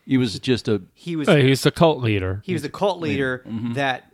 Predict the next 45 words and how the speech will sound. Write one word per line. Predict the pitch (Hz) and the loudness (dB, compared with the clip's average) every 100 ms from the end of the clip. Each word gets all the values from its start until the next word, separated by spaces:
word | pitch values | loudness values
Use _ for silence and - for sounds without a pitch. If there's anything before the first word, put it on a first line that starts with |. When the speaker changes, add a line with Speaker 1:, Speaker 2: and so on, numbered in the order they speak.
| _ | _
Speaker 2:
motivated | 135 170 190 151 139 131 127 117 | -2 2 2 0 -4 -4 -8 -8
the | 127 123 | -10 -10
people | 147 147 147 131 | -10 -10 -8 -10
that, | 123 | -8
Speaker 1:
Mm-hmm. | 110 120 131 | -10 -10 -10
Speaker 2:
that | 135 117 | -12 -10
did | 165 127 | -10 -8
the | |
Speaker 3:
Sure. | 113 117 | -6 -4
Speaker 2:
murders. | 113 98 - - _ _ _ _ _ _ | -2 -6 -12 -20 _ _ _ _ _ _
That, | 123 131 | -16 -12
that | 123 | -6
Speaker 1:
You're | 120 | 0
Speaker 2:
happened. | 131 135 | 0 2
Speaker 1:
seeing | 185 185 147 | 0 2 2
a | |
lot | 135 139 | 2 2
of | 131 | 0
this | 127 123 | -2 -2
come | - 127 | -4 -4
up | 160 165 - | -2 -4 -6
because | - 120 107 | -8 -8 -8
now | 127 117 113 | -8 -4 -4
we | 117 123 | -4 -8
have | 117 110 | -8 -6
all | 110 | -8
this | 104 101 | -8 -12
social | 113 107 104 | -10 -12 -10
media | 101 131 180 104 107 | -4 -4 -2 -4 -8
and | 104 98 | -12 -16
stuff. | - 101 110 - - 185 - | -10 -8 -8 -10 -18 -20 -10
Because, | 123 - 120 117 - _ | -10 -8 -6 -6 -8 _
uh, | 113 120 | -6 -2
even | 117 127 131 117 | -2 0 -2 -4
with | 120 123 | -6 -4
the | 135 | -4
Waco | 131 151 - 110 | -2 -2 -2 -6
series, | - 113 98 87 | -6 -6 -6 -8
they | 101 | -10
have | 101 | -10
a | 104 | -10
series | - 101 101 101 | -12 -12 -12 -16
of | |
T | - 101 | -16 -12
V. | 101 123 | -10 -10